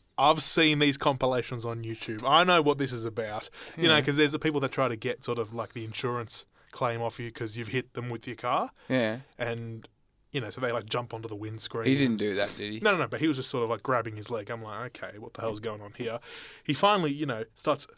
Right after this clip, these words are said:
Speaker 1: limping, and I'm
Speaker 2: Mm-hmm.
Speaker 1: doing that with, with, you know, air sort of
Speaker 2: Yeah.
Speaker 1: quotes here, limping towards, you know, my s-, sort of front window. Tries to open the door, you know, starts sort of knocking on the window saying, "Hey, hey, you hit me, you hit
Speaker 2: He
Speaker 1: me."
Speaker 2: did, he said that.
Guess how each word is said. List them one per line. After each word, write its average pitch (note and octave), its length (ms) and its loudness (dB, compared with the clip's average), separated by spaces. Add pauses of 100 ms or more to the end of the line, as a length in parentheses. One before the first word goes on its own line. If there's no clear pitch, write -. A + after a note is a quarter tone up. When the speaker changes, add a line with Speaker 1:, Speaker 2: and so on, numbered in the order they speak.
(180)
Speaker 1:
limping, D3 800 0
and D3+ 80 0
I'm C3+ 120 4
Speaker 2:
Mm-hmm. - 60 0
Speaker 1:
doing D3 140 2
that C3 80 -2
with, B2+ 160 -6 (140)
with, A#2+ 240 -4
you B2 60 -4
know, G#2+ 180 -8
air A#2+ 300 -4 (200)
sort C3 200 -4
of A#2+ 40 0
Speaker 2:
Yeah. B2 60 0
Speaker 1:
quotes G#2+ 200 -2
here, A#2+ 140 -4
limping A#2+ 600 -4
towards, A#2 540 -2
you A#2+ 120 -8
know, G#2+ 60 -6
my A2+ 200 -4
s-, - 160 -10 (360)
sort A#2+ 180 -4
of - 40 -14
front A#2+ 220 -2
window. A#2+ 320 -4 (160)
Tries A3 200 4
to G#3+ 60 4
open D#3+ 240 4
the B2 60 -2
door, D#3 400 6 (260)
you D#3+ 60 -4
know, C#3+ 60 2
starts D#3+ 280 2
sort D3+ 180 2
of C3 100 0
knocking D3 280 0
on B2+ 80 -4
the C3 60 -2
window D#3 220 2
saying, D#3 220 -2
"Hey, E3+ 280 -4
hey, E3 280 -4 (140)
you A3+ 180 -4
hit C4+ 280 0
me, G3 180 -4
you G#3+ 220 4
hit B3+ 160 4
Speaker 2:
He G#3+ 100 10
Speaker 1:
me." F#3 160 6
Speaker 2:
did, D#3 80 -4
he F3 120 0
said D#3 240 6
that. A2+ 180 0